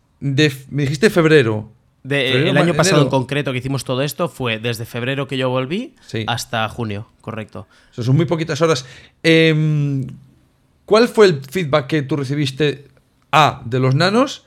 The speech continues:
Speaker 1: B, de las familias, C, de compañeros, D, el cole. Que cada uno tiene su nivel.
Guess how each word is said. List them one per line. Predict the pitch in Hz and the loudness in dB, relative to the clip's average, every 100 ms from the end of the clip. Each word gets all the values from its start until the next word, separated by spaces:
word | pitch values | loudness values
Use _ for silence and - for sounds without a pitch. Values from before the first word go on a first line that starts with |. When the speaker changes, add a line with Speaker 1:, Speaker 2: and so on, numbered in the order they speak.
| _ - | _ -6
Speaker 1:
B, | 123 160 127 - | 4 4 4 -2
de | 127 | -2
las | 131 131 | -2 0
familias, | 139 165 208 262 262 - - - | -2 -2 2 2 0 -8 -20 -20
C, | - 185 208 220 - - | 0 4 4 2 -6 -6
de | 131 | -2
compañeros, | 143 135 135 143 165 180 208 - _ - | 0 0 0 2 0 0 -4 -6 _ -2
D, | 135 220 226 226 | 8 8 8 4
el | 147 135 | -4 0
cole. | 151 123 104 104 _ _ - _ - | 2 2 0 -8 _ _ -20 _ -8
Que | 147 | 0
cada | 156 151 | 4 8
uno | 196 220 | 10 8
tiene | 147 185 170 | 8 8 8
su | 180 | 6
nivel. | 160 147 123 107 107 | 4 6 4 2 -6